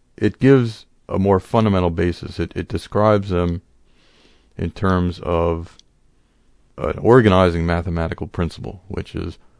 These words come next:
what is the underlying exchange, the nature of the underlying exchange between, as we're saying, neutrons and protons. Is it, if it's very simple,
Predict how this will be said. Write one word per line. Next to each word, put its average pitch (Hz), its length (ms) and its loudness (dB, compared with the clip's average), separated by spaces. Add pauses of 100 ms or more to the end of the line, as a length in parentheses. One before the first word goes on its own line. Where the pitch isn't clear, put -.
(100)
what 90 180 0
is 85 120 -2
the 85 100 -6
underlying 82 680 -2 (760)
exchange, 85 840 -2
the 87 120 -6
nature 90 300 -2
of 80 60 -4
the 82 80 -6
underlying 82 520 -2
exchange 87 800 -4 (580)
between, 80 640 -6
as 78 160 -8
we're 80 60 -8
saying, 78 260 -6
neutrons 80 400 -6
and 80 120 -10
protons. 80 600 -8
Is 85 240 -8
it, - 120 -10
if 80 140 -12
it's 73 140 -14
very 80 200 -8
simple, 92 500 -2